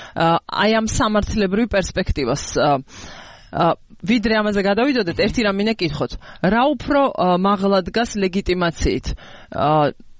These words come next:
Speaker 1: კომისიის დასკვნა და რეკომენდაციები, თუ, ა, აი, სავარაუდო დადგენილება პარლამენტისა, რაც იქნება დიდი ალბათობით?
Speaker 2: ნუ, რა, რა თქმა უნდა, კომისიის დასკვნა იმ მარტივ მიზეზის გამო, რომ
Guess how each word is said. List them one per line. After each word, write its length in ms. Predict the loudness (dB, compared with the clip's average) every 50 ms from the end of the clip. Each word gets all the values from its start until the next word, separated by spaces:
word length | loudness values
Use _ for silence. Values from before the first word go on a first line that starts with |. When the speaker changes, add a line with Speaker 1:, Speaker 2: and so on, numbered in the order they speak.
| _ _ -10
Speaker 1:
კომისიის 580 | -4 -2 0 2 2 2 2 2 2 2 0 0
დასკვნა 480 | 0 -2 -2 -2 -6 -6 -2 0 0 0 0
და 160 | -2 -2 -2 -2
რეკომენდაციები, 880 | 0 0 0 0 0 0 0 0 0 -2 0 0 0 0 2 0 0 -2 -2 -2 -6 -20 -20 -20 -18
თუ, 240 | -10 -4 0 2 4 4 4 2 0
ა, 180 | -2 -2 0 0 2
აი, 160 | 2 2 2
სავარაუდო 720 | 0 0 0 0 0 2 2 4 4 4 4 2 2 0 0
დადგენილება 640 | 2 0 0 0 0 -2 0 0 0 0 0 0
პარლამენტისა, 720 | 0 0 -2 0 0 -2 -2 -2 -4 -4 -4 -6 -4 -2 -2 -2
რაც 200 | 0 -2 -2 -2
იქნება 480 | -2 -2 -2 0 0 0 0 0 0 0 0 0
დიდი 300 | -2 -2 -2 -2 0 0 0
ალბათობით? 480 | 0 0 0 -2 -4 -4 -6 -6 -2
Speaker 2:
ნუ, 160 | 0 0 0 0 0
რა, 260 | 0 0 0 0 0
რა 240 | -2 -2 0 0 0
თქმა 180 | 0 0 -2 0
უნდა, 140 | 0 0 0
კომისიის 400 | -2 -2 -2 -2 -2 -2 -2 -2
დასკვნა 340 | 0 0 -2 -2 -2 -4 -2
იმ 100 | -2 0 0
მარტივ 240 | 0 0 0 -2
მიზეზის 340 | -2 -2 -2 -2 -2 -2 -2
გამო, 240 | -2 0 0 2 2
რომ 160 | 2 2 0